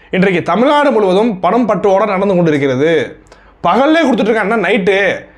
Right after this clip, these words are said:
இன்றைக்கு இரவு முழுவதும் நடக்கும். பன்னெண்டு மணி, ஒரு மணி வரைக்கும் கூட நடக்கும். அஹ், நைட்டு வந்து, அஹ், "இத்தனை மணிக்கு வந்துடுறேன்" அப்படின்னு சொல்லி ஃபோன்லாம் அடிச்சு போய் வீட்டுல இருந்து வெளியே ஜன்னல் வழியா வாங்கிக்கோங்க அப்படிலாம் சொல்லி நடக்கும். ஆனா, எதையுமே தடுத்து நிறுத்தாது தேர்தல் ஆணையம். தேர்தல் ஆணையம் எங்க மாங்காய் பறிச்சிட்டு இருக்கு, எங்க புளியங்காய் பறிச்சிட்டு இருக்குன்னு தெரியலங்க.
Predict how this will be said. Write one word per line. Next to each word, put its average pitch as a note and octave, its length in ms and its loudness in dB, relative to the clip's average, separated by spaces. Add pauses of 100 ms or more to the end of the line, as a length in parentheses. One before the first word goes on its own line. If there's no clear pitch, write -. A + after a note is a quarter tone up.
(340)
இன்றைக்கு E3+ 300 0
இரவு G#3+ 220 2
முழுவதும் A3 320 2
நடக்கும். F#3+ 480 -2
பன்னெண்டு D#3+ 220 0
மணி, F3+ 160 2
ஒரு F3+ 180 2
மணி F3+ 120 2
வரைக்கும் F#3 260 2
கூட G#3 60 0
நடக்கும். F#3+ 440 -2 (340)
அஹ், D3+ 140 -2
நைட்டு F#3 240 0
வந்து, F3 440 0
அஹ், D#3 260 0
"இத்தனை F#3 300 -4
மணிக்கு E3+ 80 0
வந்துடுறேன்" F3 280 0
அப்படின்னு F3 180 0
சொல்லி G#3+ 340 2
ஃபோன்லாம் - 0 -
அடிச்சு F3+ 260 -2
போய் B3+ 360 0 (160)
வீட்டுல F#3+ 200 0
இருந்து A3+ 80 0
வெளியே G3+ 180 2
ஜன்னல் G3+ 240 0
வழியா G#3 200 2
வாங்கிக்கோங்க F3+ 460 0
அப்படிலாம் G3+ 200 0
சொல்லி G#3+ 480 0
நடக்கும். G3 440 0 (440)
ஆனா, G3+ 140 -2
எதையுமே B3 560 2
தடுத்து G#3 320 0
நிறுத்தாது G#3 280 0
தேர்தல் G3 280 0
ஆணையம். C3 360 -6 (580)
தேர்தல் C4 400 2
ஆணையம் F#3 560 0
எங்க A#3+ 320 2
மாங்காய் A3 300 0
பறிச்சிட்டு F#3 200 -2
இருக்கு, F3 240 0
எங்க G3+ 220 2
புளியங்காய் A3+ 440 0
பறிச்சிட்டு D3 260 -4
இருக்குன்னு E3+ 220 0
தெரியலங்க. C#3+ 460 -4